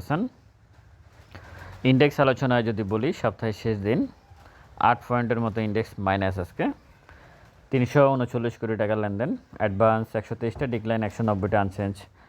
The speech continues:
আশিটা। আর মার্কেটের কোনো উন্নতি নাই, বরং অবনতি আমি বলবো। আহ, গ্রাফস নিয়ে পরে কথা বলি। টপে হচ্ছে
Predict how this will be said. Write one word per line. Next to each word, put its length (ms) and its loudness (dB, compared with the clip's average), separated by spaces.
আশিটা। 340 -4
আর 140 4
মার্কেটের 380 0
কোনো 140 4
উন্নতি 380 2
নাই, 100 2
বরং 160 2
অবনতি 360 -4
আমি 100 -2
বলবো। 260 -2
আহ, 60 -8
গ্রাফস 300 4
নিয়ে 220 -4
পরে 140 2
কথা 240 -2
বলি। 180 -4
টপে 260 4
হচ্ছে 180 0